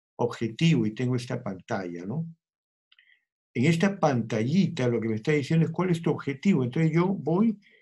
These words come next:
y escojo esta celda, ¿eh? He escogido la celda G treinta y seis. Ahí donde dice cuatro punto cero ocho, ¿lo tienen?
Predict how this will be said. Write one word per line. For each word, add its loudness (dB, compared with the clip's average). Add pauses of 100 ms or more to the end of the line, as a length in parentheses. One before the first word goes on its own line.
(300)
y 2
escojo 0
esta -4
celda, 2
¿eh? 0 (840)
He 4
escogido 2
la 0
celda 0
G 2
treinta 0
y 0
seis. 0 (640)
Ahí 2
donde 0
dice 0
cuatro -2
punto -2
cero 0
ocho, 2
¿lo -2
tienen? 4